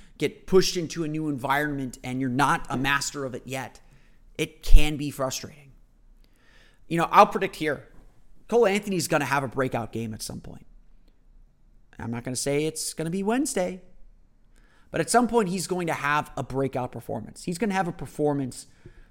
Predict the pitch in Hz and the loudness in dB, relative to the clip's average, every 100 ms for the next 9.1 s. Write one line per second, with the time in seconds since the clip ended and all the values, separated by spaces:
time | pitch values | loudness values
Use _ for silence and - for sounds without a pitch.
0 | - - 147 - 170 180 170 160 139 - | -18 -2 -2 2 4 4 4 0 -4 -4
1 | 143 139 127 - 139 143 139 - - 110 | -2 -2 -4 -6 -6 -4 -6 -8 -10 -8
2 | 117 - 113 120 - - - - - - | -10 -12 -14 -12 -14 -16 -20 -20 -20 -20
3 | - - - _ - - - 160 175 208 | -20 -20 -20 _ -20 -20 -4 0 6 6
4 | 190 214 196 190 190 202 190 190 180 170 | 6 2 2 2 2 0 -4 -4 -4 -2
5 | 165 151 143 143 147 147 147 147 143 139 | -4 -4 -6 -6 -6 -6 -4 -2 -4 -4
6 | 139 123 135 139 - - - 170 170 143 | -8 -6 -6 0 2 2 0 -4 -4 0
7 | 156 - 127 170 - - 147 110 156 165 | -2 -2 -10 -10 -20 -14 -10 -4 -2 -2
8 | 160 139 143 - 131 120 151 151 143 131 | -4 -8 -8 -10 -14 -12 -6 -4 -4 -8
9 | 117 | -14